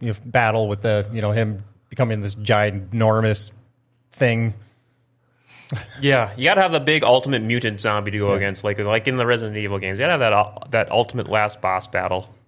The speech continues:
Speaker 2: Um, so I did want to make sure to mention for people, I was, when you mentioned, Icky, that this was the movie of the week,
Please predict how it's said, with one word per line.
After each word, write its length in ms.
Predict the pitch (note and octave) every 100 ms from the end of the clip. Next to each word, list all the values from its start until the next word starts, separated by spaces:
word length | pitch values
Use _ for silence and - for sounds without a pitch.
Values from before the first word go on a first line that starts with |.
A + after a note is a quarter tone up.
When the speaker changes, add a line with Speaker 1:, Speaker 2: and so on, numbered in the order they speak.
| _ _ _ _ _ _ _ _ -
Speaker 2:
Um, 320 | G#2+ G#2+ G#2 - - _
so 520 | - - C#3 C3+ - - _ _ _ _ _ -
I 80 | D3
did 140 | A#3+
want 160 | B3+ G#3+
to 40 |
make 140 | F#3+
sure 100 | -
to 60 | F3
mention 220 | E3+ F#3
for 100 | C#3
people, 240 | - D3+ -
I 100 | D#3
was, 280 | E3 - - _
when 180 | C#3 C#3+
you 60 | D3
mentioned, 520 | E3 E3 E3+ D#3 -
Icky, 240 | - C#3+ C#3
that 320 | B2+ A2 G#2
this 160 | B2+ C3+
was 120 | A#2+
the 60 |
movie 220 | B2 B2+ B2+
of 40 |
the 80 | A2
week, 380 | A2 C3+ B2